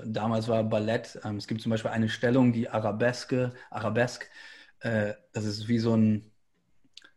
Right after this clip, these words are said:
wie so ein Sidekick, äh, im, im Kampfsport, ne? Wo du auf einem Bein stehst und das andere ist so oben.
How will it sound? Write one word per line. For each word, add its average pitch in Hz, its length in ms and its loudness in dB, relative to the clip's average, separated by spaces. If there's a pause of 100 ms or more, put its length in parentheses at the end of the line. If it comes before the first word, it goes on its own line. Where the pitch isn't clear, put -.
(220)
wie 120 100 0
so 117 100 2
ein 110 100 4
Sidekick, - 760 2
äh, 107 300 -4
im, 107 100 -8
im 110 160 -4
Kampfsport, 107 580 -2
ne? 113 160 -2
Wo 110 100 0
du 107 100 0
auf 104 120 -4
einem 113 220 4
Bein 117 220 4
stehst 120 300 2
und 117 40 0
das 110 140 -2
andere 120 240 0
ist 110 100 -4
so 113 80 -4
oben. 160 480 2